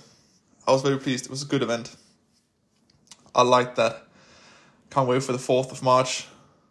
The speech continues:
Then, you know, John Jones is gonna return to the heavyweight. It's gonna be an exciting, exciting match.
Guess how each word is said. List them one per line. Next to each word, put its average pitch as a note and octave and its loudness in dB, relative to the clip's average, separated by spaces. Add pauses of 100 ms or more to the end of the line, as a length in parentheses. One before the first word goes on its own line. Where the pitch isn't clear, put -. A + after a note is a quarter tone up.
(760)
Then, B2 -4 (1040)
you - -12
know, A2 -4 (1120)
John B2 -4
Jones A#2 -2
is B2 -6
gonna A#2+ -6
return A#2+ -4 (100)
to - -10
the A#2+ -10
heavyweight. A#2 -4
It's A#2+ -6
gonna - -8
be G#2+ -8
an - -8
exciting, A#2 0 (320)
exciting A#2 -2 (1200)
match. A#2 -2